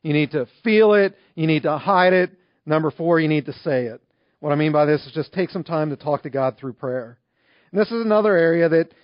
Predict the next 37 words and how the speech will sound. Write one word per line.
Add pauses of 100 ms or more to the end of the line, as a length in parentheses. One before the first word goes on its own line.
(160)
you
know, (160)
don't
get
hung
up
on
the
amount
of
time
that
you're
praying
every
day. (2750)
Your
prayers
don't
have
to
be
long
in
order
to
be
powerful
and
to
be
intimate
and,
and
connected
to
God.